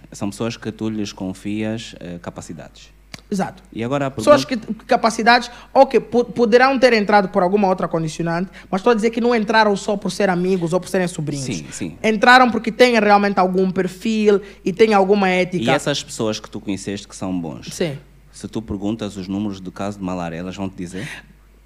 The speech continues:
Speaker 2: Exatamente, e tens aí a tu-, tens aí o teu problema. Não, não, não. O, o problema não é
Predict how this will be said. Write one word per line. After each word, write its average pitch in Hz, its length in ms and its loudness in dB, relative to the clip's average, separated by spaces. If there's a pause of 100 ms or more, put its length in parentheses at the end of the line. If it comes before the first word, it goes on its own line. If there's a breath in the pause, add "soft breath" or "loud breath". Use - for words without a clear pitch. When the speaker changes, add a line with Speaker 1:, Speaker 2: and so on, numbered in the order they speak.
Speaker 2:
Exatamente, 285 580 0
e 233 140 2
tens 302 260 0
aí 277 240 4
a 247 60 4
tu-, 233 180 2
tens 262 200 2
aí 254 140 2
o 254 60 0
teu 240 140 4
problema. 233 600 0
Não, 254 200 6
não, 196 100 2
não. 156 140 -4 (240 loud breath)
O, 240 60 0 (140)
o - 40 2
problema 285 360 2
não 285 200 2
é 269 160 0